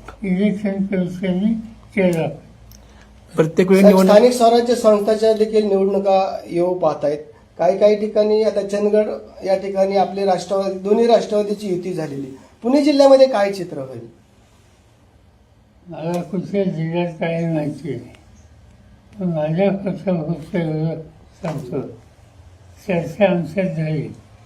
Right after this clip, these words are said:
Speaker 1: आणि आमच्यात चर्चा अशी झाली की या स्थानिक निवडणुका आहेत, नगर परिषदेच्या आहेत, यानंतर पंचायत राज्याच्या आहेत.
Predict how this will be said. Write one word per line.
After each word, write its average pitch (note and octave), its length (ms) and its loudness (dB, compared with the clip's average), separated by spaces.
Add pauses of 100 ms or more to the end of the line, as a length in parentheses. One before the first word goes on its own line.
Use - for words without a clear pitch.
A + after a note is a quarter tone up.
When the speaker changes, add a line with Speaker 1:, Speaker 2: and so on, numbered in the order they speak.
(640)
Speaker 1:
आणि F3+ 180 -2
आमच्यात E3+ 420 -2
चर्चा F#3+ 460 -4
अशी G3 280 -2
झाली D3 320 -4 (840)
की F3+ 180 -2
या F3+ 80 -2
स्थानिक G3+ 640 -2
निवडणुका E3 560 -4
आहेत, C#3 140 -6 (1600)
नगर F#3 400 0
परिषदेच्या F3+ 840 -4
आहेत, A#2+ 180 -6 (920)
यानंतर F#3 720 0 (500)
पंचायत G3 520 2
राज्याच्या F3 520 -2
आहेत. D#3 400 -10